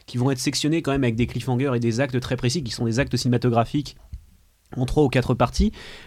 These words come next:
Là, en tête, j'ai évidemment l'exemple de Tchernobyl, qui avait été un énorme succès d'audience et de critique, euh, il y a quelques années. Mais, euh, on revient plus largement à, euh, effectivement, un souci de comment on va percevoir l'information, comment on va la, on va la regarder.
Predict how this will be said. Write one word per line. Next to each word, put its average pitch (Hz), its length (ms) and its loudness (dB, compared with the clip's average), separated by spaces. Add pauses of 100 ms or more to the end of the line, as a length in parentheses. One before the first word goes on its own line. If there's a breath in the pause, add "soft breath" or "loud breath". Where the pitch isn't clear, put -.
Là, 147 200 8
en 127 120 6
tête, 151 200 6
j'ai 117 100 6
évidemment 117 280 8
l'exemple 120 320 6
de 110 60 4
Tchernobyl, 143 400 6
qui 127 80 6
avait 110 80 8
été 110 120 4
un 110 60 4
énorme 117 300 4
succès 120 400 2
d'audience 113 420 2
et - 40 -14
de - 40 -20
critique, 123 580 2
euh, 107 220 6
il 104 60 4
y 104 40 4
a 101 40 2
quelques 107 340 2
années. 160 240 8 (560 loud breath)
Mais, 170 540 6
euh, 120 520 4
on 131 60 6
revient 135 320 10
plus 147 140 6
largement 143 500 8
à, 123 320 6
euh, 113 120 6
effectivement, 120 420 2
un 135 40 6
souci 165 360 0
de 147 200 6
comment 151 360 2
on - 20 4
va 120 140 2
percevoir 127 320 2
l'information, 113 420 2
comment 135 240 2
on 131 60 0
va 120 100 2
la, 110 200 2
on 117 80 -2
va 120 80 2
la 117 40 2
regarder. 143 320 2